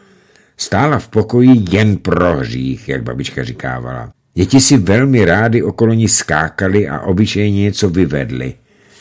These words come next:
N-, začež se jim dostalo od matky notného hřešení.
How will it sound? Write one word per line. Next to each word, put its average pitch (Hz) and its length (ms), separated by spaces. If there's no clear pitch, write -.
N-, 82 140
začež 82 720
se - 160
jim 85 160
dostalo 90 400
od 78 200
matky 92 400
notného 90 760
hřešení. 62 800